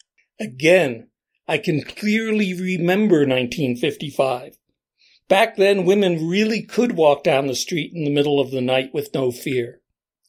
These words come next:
And as someone who was subject to those duck and cover nuclear war drills in primary school back then, the idea that for fifty years the U S and the Soviet Union were engaged in a Mexican standoff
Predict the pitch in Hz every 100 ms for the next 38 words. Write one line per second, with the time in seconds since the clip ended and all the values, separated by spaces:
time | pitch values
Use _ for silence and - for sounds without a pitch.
0 | _ - 170 - 214 220 220 170 185 151
1 | - 190 - 220 - 175 160 160 151 139
2 | - - _ _ _ 196 196 240 147 160
3 | 170 170 143 180 180 190 156 135 147 185
4 | 175 143 135 131 131 139 135 - _ _
5 | _ - 196 202 185 151 131 - 151 139
6 | 135 135 123 156 127 120 - _ _ -
7 | 160 175 175 180 208 190 175 - 151 -
8 | 214 214 180 160 160 147 139 - _ _
9 | 170 156 214 202 165 165 151 139 - 170
10 | 175 196 233 190 151 139 127 139 - -
11 | 151 131 139 156 143 - 139 131 147 170
12 | 226 220 214 - 165 143 131 131